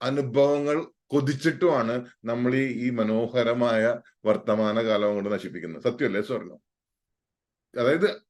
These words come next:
കഴിഞ്ഞ അനുഭവങ്ങൾ ഓർക്കുക, ഏ? കഴിഞ്ഞ അനുഭവങ്ങൾ ഓർക്കുക, വരാൻ പോകുന്ന അനുഭവങ്ങൾ ഇങ്ങനെ ആഗ്രഹിച്ചുകൊണ്ടിരിക്കുക.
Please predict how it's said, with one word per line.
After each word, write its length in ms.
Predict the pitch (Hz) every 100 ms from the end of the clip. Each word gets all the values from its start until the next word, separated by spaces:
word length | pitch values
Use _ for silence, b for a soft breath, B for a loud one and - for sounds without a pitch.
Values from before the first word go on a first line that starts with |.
| _
കഴിഞ്ഞ 320 | 139 156 208 233
അനുഭവങ്ങൾ 640 | 220 170 165 170 170 165
ഓർക്കുക, 340 | 135 - - - _ _ _ _ _ 101
ഏ? 80 | 123 139 - _
കഴിഞ്ഞ 280 | 131 139 175
അനുഭവങ്ങൾ 520 | 185 170 147 151 139
ഓർക്കുക, 380 | 123 - 123 123 _
വരാൻ 420 | 117 147 180 196
പോകുന്ന 300 | 202 202 208
അനുഭവങ്ങൾ 720 | 208 175 165 143 143 165 165
ഇങ്ങനെ 260 | 165 160 165
ആഗ്രഹിച്ചുകൊണ്ടിരിക്കുക. 920 | 160 143 135 143 135 139 131 113 92